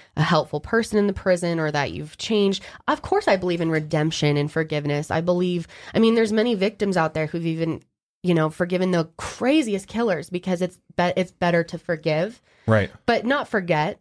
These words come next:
Speaker 1: And I don't think that they should be let out, you know? Like, if you take someone's life, especially if you tortured someone or did something like that, I think you deserve to be in life in prison, absolutely.
Speaker 2: Sure, sure.
Speaker 1: If not, the death penalty. Like,
Speaker 2: Sure.
Speaker 1: that's where I'm just like,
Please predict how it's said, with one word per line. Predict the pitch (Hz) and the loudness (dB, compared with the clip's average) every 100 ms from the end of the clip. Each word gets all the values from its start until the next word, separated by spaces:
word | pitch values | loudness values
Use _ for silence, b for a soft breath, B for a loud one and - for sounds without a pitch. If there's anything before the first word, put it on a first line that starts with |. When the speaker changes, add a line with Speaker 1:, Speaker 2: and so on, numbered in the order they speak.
| _ b b b b | _ b b b b
Speaker 1:
And | - 214 208 202 | 2 4 4 2
I | - | -2
don't | 185 208 220 | 0 0 0
think | 214 202 | -2 0
that | 190 - - | 0 -2 0
they | 170 | -2
should | - 160 | -2 -4
be | 151 | -2
let | 147 139 | -2 0
out, | 147 175 147 - _ _ _ _ | 2 2 0 -4 _ _ _ _
you | - 165 | 0 2
know? | 156 151 185 202 - | 2 0 -4 -10 -2
Like, | 165 156 - _ _ - | 0 0 -4 _ _ -4
if | 220 | 0
you | 285 | 0
take | 330 381 349 | 0 -2 -2
someone's | - 185 233 | 0 0 0
life, | 175 170 226 | 0 0 0
especially | 196 - 208 - 233 | -4 -2 -2 0 -4
if | |
you | 190 202 | -2 -6
tortured | - 185 185 190 196 | 0 0 2 -2 -2
someone | 214 208 208 202 | 0 2 2 2
or | 165 | 0
did | 170 170 | -4 -4
something | 185 180 170 | -4 -2 0
like | 165 - | 0 2
that, | 170 | 2
I | 175 | 2
think | 190 214 | -2 -4
you | 208 | -2
deserve | 190 180 180 175 | -2 2 2 2
to | - | -2
be | 170 165 170 | -6 -6 -6
in | 165 160 | -2 2
life | 156 160 | 0 -2
in | |
prison, | - 160 151 | -2 -2 -2
absolutely. | - 160 - 147 147 - | -4 -4 -4 -2 -2 -2
Speaker 2:
Sure, | - 101 90 B B | 2 2 2 B B
sure. | - 95 | -4 0
Speaker 1:
If | 85 - | 0 2
not, | 95 202 185 | 2 2 0
the | 202 | -2
death | 208 277 | 0 -2
penalty. | - 147 - - - | -4 -6 -6 -8 -6
Like, | - | 0
Speaker 2:
Sure. | 175 | 2
Speaker 1:
that's | 180 196 | 2 0
where | 214 208 | 0 0
I'm | 202 | 0
just | 196 190 | -2 -2
like, | 185 175 | -2 -2